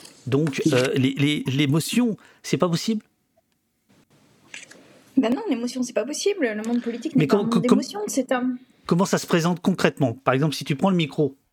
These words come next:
Speaker 1: qu'est-ce que tu sens qui t'empêche de transmettre une émotion ?
Speaker 2: Bah, je l'ai fait, euh, hier sur les inspecteurs des impôts, où je, l'inspecteur des impôts qui a été tué, où j'ai demandé une minute de silence, mais, euh,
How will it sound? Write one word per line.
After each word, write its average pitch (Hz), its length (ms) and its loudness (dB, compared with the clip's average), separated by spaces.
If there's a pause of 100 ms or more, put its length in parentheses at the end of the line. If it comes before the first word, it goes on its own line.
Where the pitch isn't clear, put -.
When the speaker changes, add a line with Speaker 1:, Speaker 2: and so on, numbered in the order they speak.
(540)
Speaker 1:
qu'est-ce 180 140 0
que 185 60 -4
tu - 140 -2
sens 240 340 0 (300)
qui 139 120 -6
t'empêche - 720 0 (300)
de 123 220 0
transmettre 147 560 -2 (180)
une 131 120 2
émotion ? 123 340 -2 (1700)
Speaker 2:
Bah, 160 100 4
je 175 160 -6
l'ai 180 80 -2
fait, 196 240 -4
euh, 175 100 0
hier 190 280 -6
sur 180 180 -6
les 175 140 -8
inspecteurs 175 360 -4
des 175 140 -4
impôts, 214 400 -2
où 196 60 -6
je, 170 460 -4
l'inspecteur 175 380 -6
des 170 100 -4
impôts 165 180 -6
qui 185 120 -2
a 170 40 4
été 175 160 -10
tué, 214 200 0
où 214 60 -2
j'ai 202 120 -6
demandé 180 240 -6
une 180 120 -2
minute 180 260 -2
de 196 60 -6
silence, 269 540 -2
mais, 180 260 -4
euh, 165 140 -2